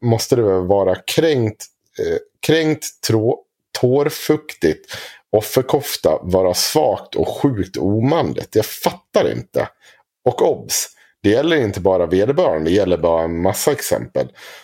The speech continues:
Så många män som håller på så här nu, alltså helt obegripligt, säger han.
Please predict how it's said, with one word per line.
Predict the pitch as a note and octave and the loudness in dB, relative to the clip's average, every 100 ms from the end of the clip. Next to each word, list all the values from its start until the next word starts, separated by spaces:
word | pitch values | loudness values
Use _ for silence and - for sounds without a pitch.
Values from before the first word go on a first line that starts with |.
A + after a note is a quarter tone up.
| _ | _
Så | - A2+ G#2 - _ _ - | -2 0 0 -6 _ _ -2
många | A2 B2+ D3 | 0 2 2
män | C#3+ A#2 A2+ | 2 2 0
som | - F2+ | -2 0
håller | F#2 F#2+ | 0 0
på | - C#3 | 0 0
så | - D#2+ | 0 0
här | D2 C#2+ C#2 - - | 0 0 -4 -10 -4
nu, | F#2+ E2 - _ _ - | -2 -2 -6 _ _ -2
alltså | F#2 F2+ - G#2+ | -2 -2 -2 0
helt | E2 - | 0 0
obegripligt, | F2 D#2+ F2+ F#2+ F2+ - E2+ | -4 -2 0 0 0 -4 -8
säger | - | -4
han. | A1 | -6